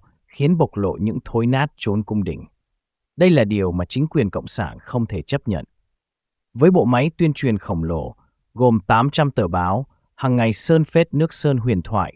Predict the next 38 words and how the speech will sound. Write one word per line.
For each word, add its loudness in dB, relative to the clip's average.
lên 0
lãnh -2
tụ, -4
với 6
hệ 4
thống 0
giáo 4
dục 0
bao 2
trùm, -4
liên 4
tục 0
nhồi 2
sọ -2
từ -6
thế -2
hệ 0
này -4
sang -4
thế -6
hệ -6
khác, -2
thần 4
thánh -2
hóa 4
các -6
lãnh -4
tụ -6
của -12
Đảng. -8
Tuy 4
nhiên, 4
dù -2
có 2
sơn 2
phết -4
bao 4
nhiêu, 2